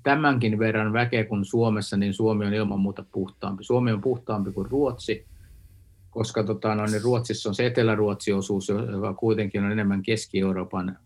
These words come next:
saastealueiden kanssa vaikutuksissa, ja siellä asuu suhteellisen paljon väkeä. Ää,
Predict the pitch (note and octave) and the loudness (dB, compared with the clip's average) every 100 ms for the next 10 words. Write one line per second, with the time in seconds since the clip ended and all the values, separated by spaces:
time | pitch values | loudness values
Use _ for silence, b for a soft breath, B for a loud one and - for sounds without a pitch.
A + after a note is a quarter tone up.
0 | - - A2 A2 - G2 F#2+ F#2 F2+ G2+ | -20 -6 -4 -4 -4 -4 -2 -2 -4 -6
1 | F#2+ G2 G2 G#2 G2+ F#2+ F#2+ - F#2+ G2+ | -4 -4 -4 -4 -2 -4 -8 -10 -10 -6
2 | F#2 G2+ F#2+ F#2+ F#2 G#2 G2 - G2 F#2+ | -4 -2 -2 -4 -4 -4 -6 -8 -6 -6
3 | - F2 G2+ C3 A#2+ G2+ F#2+ - _ _ | -6 -8 -6 -6 -2 -2 -4 -10 _ _
4 | - _ _ - _ _ _ - G2 G2 | -20 _ _ -20 _ _ _ -8 -2 0
5 | G2 F#2+ F#2 F#2 F#2 | 0 0 0 0 -2